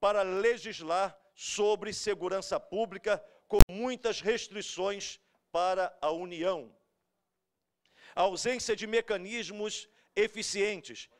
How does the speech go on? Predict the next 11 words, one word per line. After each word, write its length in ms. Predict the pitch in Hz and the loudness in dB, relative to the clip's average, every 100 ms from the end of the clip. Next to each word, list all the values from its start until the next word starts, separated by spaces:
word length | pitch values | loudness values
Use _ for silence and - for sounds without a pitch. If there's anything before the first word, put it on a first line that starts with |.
| _ - | _ -2
para 220 | 196 202 | 2 0
financiamento 1160 | 196 247 254 240 226 220 180 156 202 226 - | -2 -6 -2 -2 -2 0 0 -2 -6 -6 -6
de 120 | 214 185 | -12 -8
segurança 600 | - 190 180 190 190 160 | -4 -4 -2 -4 -4 -6
pública. 640 | - 196 151 127 127 104 _ _ _ _ _ _ _ _ _ _ _ _ _ _ - | -6 -6 -6 -8 -8 -8 _ _ _ _ _ _ _ _ _ _ _ _ _ _ 0
A 60 | |
ausência 520 | 175 185 214 247 - 220 | 0 0 -2 -2 -2 -4
de 140 | 175 | -4
dados 420 | 139 208 214 214 | 0 2 0 -2
oficiais 720 | 196 - 214 - 175 208 185 | -8 -8 -12 -4 0 0 -2
consistentes 880 | - 202 - 170 - 196 220 - - | -8 -10 -10 -12 -6 -4 -4 -6 -14